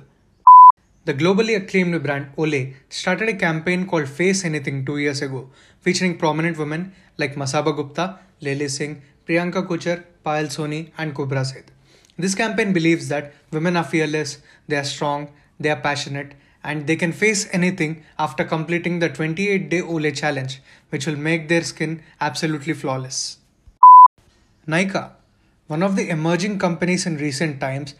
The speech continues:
had uploaded a rap song an year ago, which was about fair skin obsession along with the stereotypes and difficulties faced by the dark-skinned people in India.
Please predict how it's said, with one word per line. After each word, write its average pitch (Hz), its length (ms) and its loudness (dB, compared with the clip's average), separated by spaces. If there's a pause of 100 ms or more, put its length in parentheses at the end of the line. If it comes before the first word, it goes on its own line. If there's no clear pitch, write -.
(220)
had 156 160 -2
uploaded 180 460 0
a 147 140 -2
rap 160 300 0
song 151 340 -4
an 139 100 -4
year 139 240 -4
ago, 131 360 -6 (320)
which 190 180 -2
was 220 140 0
about 214 340 0
fair 190 300 2
skin 185 240 -2
obsession 147 600 -6 (220)
along 185 320 2
with 190 140 2
the 165 60 -2
stereotypes 165 880 0 (200)
and 151 200 -4
difficulties 190 640 -2
faced 160 400 -2
by 147 160 0
the 151 120 -2
dark-skinned 160 680 -2
people 160 380 -4 (100)
in 170 100 -2
India. 139 400 -4